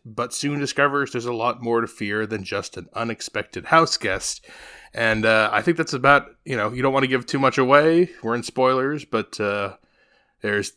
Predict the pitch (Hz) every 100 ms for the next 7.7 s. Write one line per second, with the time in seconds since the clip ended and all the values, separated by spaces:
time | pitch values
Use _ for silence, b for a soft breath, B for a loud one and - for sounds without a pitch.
0 | _ - 143 143 139 - 139 131 120 135
1 | 135 139 185 - - - 107 101 113 107
2 | 107 107 104 110 113 113 123 113 127 123
3 | 127 113 - 120 113 117 - - 120 120
4 | 117 107 117 147 - - - 139 185 -
5 | - B B B B - 101 101 95 95
6 | 95 92 - 127 117 113 113 - 120 117
7 | 110 98 - 190 - -